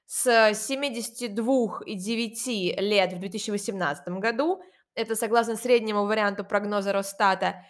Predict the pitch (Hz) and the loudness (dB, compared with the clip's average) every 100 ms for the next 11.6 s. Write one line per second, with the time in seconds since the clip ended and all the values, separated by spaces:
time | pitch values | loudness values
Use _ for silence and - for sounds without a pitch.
0 | _ _ _ 208 269 247 262 262 262 - | _ _ _ 4 6 6 0 -4 -6 -4
1 | 254 233 233 262 254 226 208 202 175 - | -2 -2 -2 -4 -4 0 4 4 2 -6
2 | 185 214 214 220 185 196 185 - - 196 | -8 -8 -8 -10 -4 -2 -2 -6 -4 0
3 | 160 - 233 202 - _ _ _ 349 269 | 0 -2 -4 -4 -6 _ _ _ -2 2
4 | 254 196 - 254 320 302 - 254 254 214 | 4 2 -2 -6 -6 -6 -4 2 2 2
5 | 202 202 226 214 - 214 - 202 160 175 | -8 -6 -8 -8 -8 -8 -2 0 0 -6
6 | - _ _ _ _ _ - 262 269 214 | -16 _ _ _ _ _ 0 0 2 0
7 | 165 - - 214 208 202 240 311 277 247 | 0 -8 -4 0 0 2 2 2 2 0
8 | 226 226 - 208 175 - 180 - 170 202 | 0 -2 4 4 4 -6 -14 -16 -8 -2
9 | 311 359 320 311 - 190 151 - 240 247 | 0 0 -2 -8 -8 -8 -10 -8 -6 -4
10 | 180 160 - - 175 175 339 370 349 277 | -4 -8 -12 -8 -8 -4 -4 -4 -6 -6
11 | 254 208 185 139 - - | -6 -4 -4 -4 -8 -14